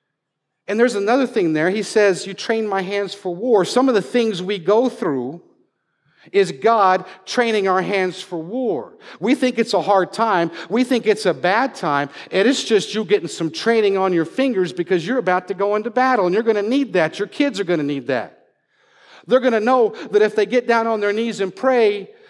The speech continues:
that a plague is taken off your generations.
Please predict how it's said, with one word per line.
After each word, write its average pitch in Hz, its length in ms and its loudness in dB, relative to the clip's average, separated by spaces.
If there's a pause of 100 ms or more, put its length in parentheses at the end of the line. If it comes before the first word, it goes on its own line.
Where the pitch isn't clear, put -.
(760)
that 180 80 -4
a 196 60 0
plague 226 340 2
is 202 120 -2
taken 220 280 -2
off 220 240 -2
your 226 120 -4
generations. 226 1000 -2